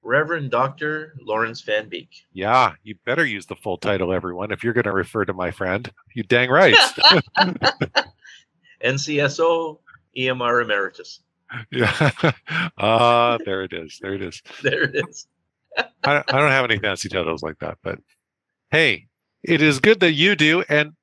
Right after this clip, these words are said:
Speaker 2: my friend, it is good to see you again. And we're gonna talk about Amos two, right? S-
Speaker 1: We certainly are. We're picking it up at, at, um, at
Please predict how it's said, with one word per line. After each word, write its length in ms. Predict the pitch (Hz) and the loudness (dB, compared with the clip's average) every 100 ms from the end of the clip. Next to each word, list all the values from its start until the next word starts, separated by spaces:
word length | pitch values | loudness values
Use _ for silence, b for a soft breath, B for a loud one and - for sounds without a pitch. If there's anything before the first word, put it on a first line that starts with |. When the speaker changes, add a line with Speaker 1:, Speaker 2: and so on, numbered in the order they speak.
| - | -4
Speaker 2:
my 180 | 151 139 | -2 2
friend, 240 | 165 208 | 2 2
it 80 | 151 | 2
is 120 | 117 | 2
good 140 | 147 127 | -2 -4
to 80 | |
see 160 | 120 151 | -4 -2
you 60 | 160 | 0
again. 220 | 180 208 | 0 -2
And 140 | 175 | -6
we're 120 | 202 | -4
gonna 140 | 302 294 | -2 0
talk 320 | - 190 180 | 0 0 -2
about 340 | 160 160 156 - - | -2 0 0 -4 -14
Amos 1000 | 135 135 147 143 - - - - - - - | -12 -10 -10 -10 -8 -8 -8 -10 -12 -16 -12
two, 520 | - 233 277 107 80 82 | -8 -6 -6 -10 -14 -10
right? 460 | 95 165 220 - - _ - | -6 -4 -6 -10 -16 _ -14
S- 500 | - - - - - _ _ _ _ _ _ _ _ _ _ _ _ 139 | -10 -8 -8 -8 -14 _ _ _ _ _ _ _ _ _ _ _ _ -6
Speaker 1:
We 120 | 143 | -2
certainly 420 | 165 202 180 170 | 0 -2 0 2
are. 180 | 165 113 | 4 2
We're 120 | 117 - | -2 -6
picking 280 | 185 226 | -6 -4
it 100 | 208 | -2
up 260 | 170 170 _ - 135 | -2 -4 _ -6 -2
at, 280 | 135 - _ - 123 | -2 -4 _ -12 -8
at, 220 | 127 - _ - | -8 -10 _ -8
um, 440 | 120 110 107 104 _ _ _ | -6 -6 -10 _ _ _ _
at 220 | 110 104 | -8 -8